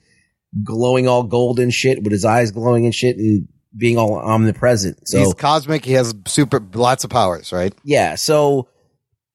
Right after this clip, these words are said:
Speaker 1: I don't know about much about him, but he's usually a badass everywhere he shows up. He's, like,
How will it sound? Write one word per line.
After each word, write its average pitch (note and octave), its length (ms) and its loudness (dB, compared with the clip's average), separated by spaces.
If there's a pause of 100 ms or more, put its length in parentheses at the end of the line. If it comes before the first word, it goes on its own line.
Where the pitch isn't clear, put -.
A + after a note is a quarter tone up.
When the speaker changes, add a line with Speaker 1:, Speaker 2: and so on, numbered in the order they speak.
Speaker 1:
I F3 140 0
don't D3 140 2
know A#2+ 140 4
about A#2 260 -2
much A#2 160 -2
about A#2 340 0
him, E3+ 140 0
but A#2+ 260 0
he's G#2+ 360 -2
usually C#3+ 360 2
a A#2 80 2
badass C3 720 0
everywhere B2+ 400 0
he B2+ 100 0
shows B2+ 360 0
up. C#3+ 220 0
He's, G#2 160 -4
like, A2 220 0